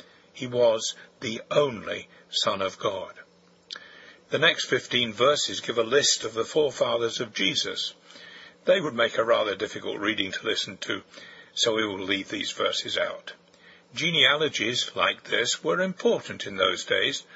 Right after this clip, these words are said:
to show who someone was. Why this one is considerably different from the one that Matthew gives is not clear. Probably Luke is most interested in the fact that Jesus was a descendant of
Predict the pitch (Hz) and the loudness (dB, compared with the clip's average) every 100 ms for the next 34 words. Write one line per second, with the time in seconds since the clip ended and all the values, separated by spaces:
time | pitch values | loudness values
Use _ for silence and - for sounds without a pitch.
0 | - - - 143 - 160 143 143 156 - | -20 -20 -4 0 4 4 2 -2 -2 2
1 | 113 107 107 104 104 85 82 - - - | 2 0 -4 -2 0 0 0 -4 -4 -10
2 | _ - _ - - - 107 120 165 143 | _ -20 _ -20 -20 -8 2 6 6 4
3 | 123 - 120 110 104 - 107 - 113 98 | -4 0 0 2 0 -2 -2 -2 -2 -2
4 | 92 143 156 - 196 - 135 120 117 117 | 0 2 2 0 -8 -8 -8 -4 2 2
5 | 117 117 110 143 143 151 123 117 135 - | 2 -2 2 0 0 -8 -8 0 0 0
6 | - - - - - - - 170 - 131 | -4 -4 -20 -20 -20 -14 -4 -4 0 -2
7 | - - - - - - - _ - - | -2 -8 -6 -4 -4 -8 -20 _ -20 -20
8 | - - _ - 233 208 127 127 117 - | -20 -20 _ -2 0 0 -2 -4 -4 -8
9 | - - 165 170 - 196 - - 151 156 | -20 -10 -2 -2 -2 -4 -4 2 2 2
10 | - 170 175 107 90 - - 113 - - | -2 -2 -2 0 0 0 -2 -6 -10 -20
11 | - - - - 180 202 - 127 92 - | -20 -20 -12 0 0 2 0 4 2 2
12 | - - - - - 143 120 196 190 175 | -6 -12 -18 -20 -6 -6 -2 0 0 0
13 | 185 - 110 - 110 107 - - 185 175 | -6 -6 -6 -6 -8 -2 2 2 0 -2
14 | 180 180 - - 110 92 | -4 -4 -12 -2 0 0